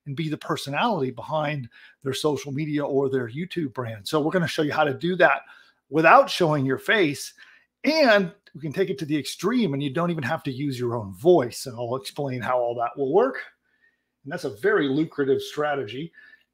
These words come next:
And then the next thing we're gonna talk about is how to sell without ever having a product. And I'm gonna show you five examples of companies that started selling basically their product either didn't exist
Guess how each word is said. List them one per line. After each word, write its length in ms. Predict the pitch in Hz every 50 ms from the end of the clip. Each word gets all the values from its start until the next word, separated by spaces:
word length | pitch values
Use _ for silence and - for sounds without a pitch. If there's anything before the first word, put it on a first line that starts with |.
| _ _ _ _ _
And 100 | 131 139
then 100 | 160 160
the 60 | 151
next 260 | 160 208 254 247 -
thing 140 | - 202 185
we're 140 | 165 156 165
gonna 100 | 151 143
talk 300 | 135 160 160 160 165 151
about 300 | 139 170 175 170 170 175 -
is 360 | 170 175 170 170 175 170 175 - - _
how 300 | - - - - - 226
to 100 | 233 254
sell 1080 | 247 - - - - - - - 240 254 262 208 175 165 175 202 220 185 - - - - -
without 360 | 160 156 160 165 156 214 214 - -
ever 320 | 185 170 170 185 190 180
having 480 | 185 160 - - 156 151 147 147 139 -
a 60 | - 131
product. 580 | - - - 123 120 113 98 98 - _ - - _ _ _ - - - - - _ _ _ _ _ -
And 240 | 139 151 147 147
I'm 220 | 147 143 - 160 220
gonna 180 | 254 233 220
show 220 | 190 - - 202 190
you 240 | 185 180 180 170 -
five 340 | - - 185 196 214 226
examples 640 | 214 220 - - 190 185 190 185 175 160 135 117 104
of 140 | 147 - -
companies 560 | - - 165 160 - 175 151 151 147 131 -
that 160 | - 147 143
started 480 | - - - 180 156 160 170 156 139 120 - - - - - _ _ _
selling 580 | - - 185 185 202 202 202 190 185 185 185
basically 720 | 156 - 190 214 208 - 214 - 165 185 175 165 160 139 - _ _ _ _ _ _
their 240 | 139 135 180 220 208
product 520 | 202 - 196 196 202 208 214 208 202 - - - 175 -
either 240 | 190 190 202 185 156
didn't 280 | 127 190 208 262 240 185
exist 600 | 143 113 113 110 160 247 311 254 - - -